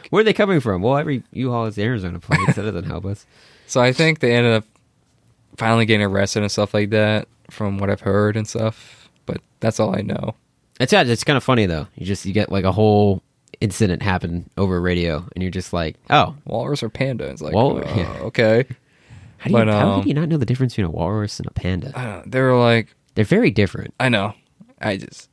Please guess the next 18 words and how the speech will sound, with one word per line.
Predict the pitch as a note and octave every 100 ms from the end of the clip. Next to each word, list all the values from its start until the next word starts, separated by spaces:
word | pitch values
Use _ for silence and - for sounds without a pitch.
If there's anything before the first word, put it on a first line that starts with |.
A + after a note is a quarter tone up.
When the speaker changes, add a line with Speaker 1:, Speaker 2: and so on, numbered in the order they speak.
| _ _ _ _
Speaker 2:
it's, | B2 A#2+ - -
I'm | -
like, | A2 A#2
"What? | B2+ -
Okay." | A#2 G2 D2 B2+ _ _ _ _ _ _
Especially | - D#3+ C#3+
there | B2
being | B2+ G#2
a |
panda | - - A2 B2+ C3
on | A#2 B2 B2
a |
U-Haul | A2+ A2+ B2 C3
truck. | - B2+ B2 - - - _ _ _ _ _ _ _ _ _ _ - _ _ _ _ _ _ _ _ _
I | F3
think | A#3+ D#4+
they | G3
do. | C#3+ C#3+ A#2